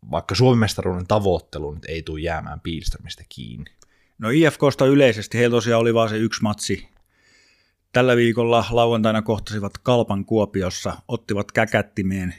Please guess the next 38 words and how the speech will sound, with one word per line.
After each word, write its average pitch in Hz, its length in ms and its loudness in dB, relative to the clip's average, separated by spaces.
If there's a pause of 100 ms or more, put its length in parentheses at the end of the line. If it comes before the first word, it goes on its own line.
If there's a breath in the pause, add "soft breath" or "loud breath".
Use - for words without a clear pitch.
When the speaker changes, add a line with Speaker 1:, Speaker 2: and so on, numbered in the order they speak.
(140)
Speaker 2:
Putki 131 300 0
on 104 80 0
nyt 107 160 -2
viisi 120 260 4
ottelua 92 500 -6 (220)
ja 101 120 -10
se - 100 -4
on 92 120 -4
negatiivinen. 101 880 -2 (920)
Ville 123 240 0
Peltonen 110 460 -2
nosti 110 280 -4
ottelun 110 400 -2
jälkeen 104 340 -2
lehdistötilaisuudessa 101 840 -4
esiin, 101 280 -2
että 98 200 -6
vaikka 101 300 -4
nyt 101 240 -6
on 98 260 -4
tappioita, 107 520 0
niin 98 140 -4
kymmenestä 110 560 0
edellisestä 104 440 -2
ottelusta 95 460 -12
he 90 80 -12
on 95 180 -10 (120)
kolmen 113 340 2
pisteen, 92 440 -6 (840)
eh, 67 360 -20
tappioita 98 500 -4
tai 98 160 -6
nollan 117 400 2
pisteen 92 360 -8
otteluita 87 480 -8
pelanneet 92 520 -10
vain 87 260 -10
kolme. 107 560 0